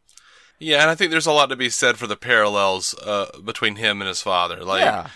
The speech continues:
Speaker 1: he and his father were both innocent. They're both, you know, taking on the punishment for crimes they didn't commit.
Speaker 2: Absolutely. Like, you
Speaker 1: Uh,
Speaker 2: feel bad for Joe,
Speaker 1: yeah.
Speaker 2: like he's watching this happen again,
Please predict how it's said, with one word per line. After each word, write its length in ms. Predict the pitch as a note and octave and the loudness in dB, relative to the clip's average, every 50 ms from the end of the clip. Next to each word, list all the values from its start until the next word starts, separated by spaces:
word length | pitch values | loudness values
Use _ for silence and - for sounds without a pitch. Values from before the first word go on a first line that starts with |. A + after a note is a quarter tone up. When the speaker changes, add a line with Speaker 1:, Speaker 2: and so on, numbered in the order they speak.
| - - _ _ _ _ | -20 -20 _ _ _ _
Speaker 1:
he 120 | _ - A2+ | _ -4 -2
and 80 | A2+ | -2
his 100 | A2+ G#2+ | -2 0
father 320 | - - A#2 A2+ A2+ A#2 A2+ | 2 2 2 4 2 2 -2
were 80 | A2+ | -2
both 180 | G#2 A#2 A#2 G#2+ | -2 -4 -4 -4
innocent. 460 | G#2+ A2 A2+ A2+ - - A#2 A2+ A2 | -4 -4 -2 -2 -2 -2 -4 -4 -4
They're 100 | G#2+ G#2+ | -6 -6
both, 400 | F#2+ G2+ G#2 G#2+ G#2+ - - - | -4 -2 -2 -2 -2 -4 -8 -8
you 120 | G#2 G#2+ | -8 -4
know, 160 | G2+ G2 G2 G2 | -4 -4 -4 -6
taking 400 | - - G#2+ G#2 - G#2+ G2+ G2+ | -6 -4 -4 -4 -4 -4 -2 -2
on 300 | G#2 G#2 G#2 G#2 G#2 F#2+ | 0 0 0 -2 -6 -12
the 100 | G2+ - | -16 -8
punishment 580 | - - G#2+ G#2+ G#2 G2 - - A2 G2+ - | -4 -2 -2 -2 -2 -6 -6 -8 -10 -10 -12
for 240 | - - G#2+ G2+ G2 | -10 -8 -6 -6 -6
crimes 400 | - - G#2 G2 G2+ G2+ G2 - | -4 -2 -2 0 0 -2 -2 -6
they 80 | G#2 G2+ | -8 -6
didn't 240 | F#2 G#2 - F#2 | -6 -8 -8 -10
commit. 460 | - - G2 F#2+ G2 F#2+ F#2+ - - _ | -14 -16 -12 -6 -4 -4 -4 -4 -6 _
Speaker 2:
Absolutely. 580 | D4+ D#4 D4 - - - D#4 D#4 C4 A2+ F#2+ - | -10 -10 -10 -10 -12 -14 -14 -12 -12 -12 -12 -6
Like, 240 | - A2 G#2 G#2 G#2 | -2 0 2 2 2
you 60 | G#2 G#2 | 0 0
Speaker 1:
Uh, 40 | G2 | 0
Speaker 2:
feel 140 | G3+ G3 | 0 -2
bad 380 | E3 C#3 C3+ C3+ C#3+ D#3 D#3 - | 0 2 2 4 4 4 2 0
for 100 | - C3+ | -6 -6
Joe, 200 | A#2 G#2+ B2 C#3+ | -2 2 4 6
Speaker 1:
yeah. 200 | G#3+ G#3 G3 E3+ | 6 6 6 6
Speaker 2:
like 180 | D3+ A2 - - | 4 2 0 -2
he's 240 | B2+ B2 A2 - | -6 -6 -6 -6
watching 440 | - A2+ A2+ A#2 - - A#2+ A2+ A2 | 0 2 2 2 2 -2 -6 -8 -8
this 160 | A2 G2+ - | -6 -6 -2
happen 340 | - G#2+ G2+ - - G#2 F#2+ | -2 -2 -2 -2 -4 -8 -10
again, 580 | F2 F2+ F2+ F2 G2 F#2+ F#2 F2 E2+ E2+ E2 | -10 -12 -10 -8 -6 -6 -4 -6 -8 -10 -12